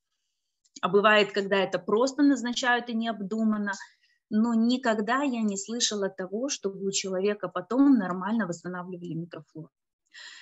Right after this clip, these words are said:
То есть в лучшем случае он говорит: «Э, да,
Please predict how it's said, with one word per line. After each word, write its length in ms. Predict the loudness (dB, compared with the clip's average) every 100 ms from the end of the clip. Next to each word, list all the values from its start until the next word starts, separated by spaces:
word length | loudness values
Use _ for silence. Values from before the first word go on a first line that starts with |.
| -10
То 80 | -6
есть 140 | 0
в 40 | 4
лучшем 300 | 6 8 6
случае 480 | 6 4 6 4 4
он 160 | 2
говорит: 520 | 2 2 0 0 -2 -4 -14 -20 -12 -4
«Э, 400 | 0 2 4 4 6
да, 140 | 6